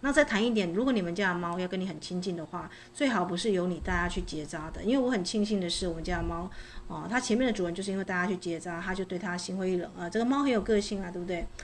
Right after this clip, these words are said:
啊，觉得你帮我剪了耳朵，又帮我去了蛋蛋，啊，这个我就不会。所以猫如果已经结扎了，啊，是你带去结扎的话，它通常不会跟你感情再亲近哦。啊，这个激烈一点就直接弃主了。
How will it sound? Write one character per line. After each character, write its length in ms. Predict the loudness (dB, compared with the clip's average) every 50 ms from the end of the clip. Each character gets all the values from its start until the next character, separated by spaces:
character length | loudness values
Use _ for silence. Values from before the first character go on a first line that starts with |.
| -6 -4
啊， 80 | -2 2
觉 120 | 4 6
得 80 | 8 8
你 140 | 8 6
帮 240 | 6 6 4 6 6
我 60 | 6
剪 220 | 6 4 2 2 2
了 80 | 0
耳 160 | -2 -2 -4 -2
朵， 180 | 2 4 6
又 140 | 8 6 6
帮 200 | 4 0 -2 -2
我 140 | -2 -2 -4
去 240 | -6 -2 0 0 0
了 80 | 0
蛋 240 | 0 -2 -2 -2 -2
蛋， 180 | -2 -2 -2 -4 -8 -12 -10 -10 -10 -8 -8
啊， 140 | -8 -6 -6 -4
这 100 | -6 -6
个 140 | -6 -4 -6
我 120 | -6 -2
就 140 | 0 0 0
不 100 | 2 2
会。 220 | 0 2 0 0 0
所 120 | 2 4
以 220 | 4 6 4 2 0 -4
猫 340 | -2 2 4 4 4 4 4
如 140 | 4 4 4
果 180 | 2 0 0
已 60 | 0
经 180 | 0 0 0 0
结 220 | 0 -2 -4 -4
扎 300 | -4 -4 -4 -4 -2 -2
了， 180 | -4 -4 -6 -8 -12 -20 -20 -20 -20 -20 -20 -14 -8
啊， 140 | -6 -6 -4
是 180 | 0 2 4
你 180 | 4 4 2 2
带 140 | 0 -2 0
去 140 | 0 0
结 160 | 0 -2 -4 -2
扎 160 | -2 -2 -2
的 120 | -2 -4
话， 160 | -4 -6 -6
它 160 | -4 -4 -4 -2
通 180 | -2 0 0
常 160 | 0 0 -2
不 160 | -4 -4 -2 -2
会 100 | -2 0
跟 140 | -2 -2
你 100 | -4 -4
感 160 | -6 -8 -10 -10
情 220 | -12 -14 -14 -10
再 140 | -8 -8 -8
亲 280 | -8 -8 -8 -8 -8
近 220 | -6 -6 -8 -8 -8
哦。 40 | -10 -14 -18 -20 -20 -20 -20 -20 -20 -20 -14
啊， 180 | -12 -10 -10 -10 -6
这 120 | -2 0
个 100 | 0 0
激 220 | 0 0 0 4 6
烈 140 | 6 6
一 40 | 6
点 160 | 4 2 0
就 80 | -2 -4
直 140 | -4 -4 -4
接 140 | -2 -2 -2
弃 280 | -2 -2 -2 -2 -2
主 220 | -2 -4 -8 -10 -10
了。 100 | -12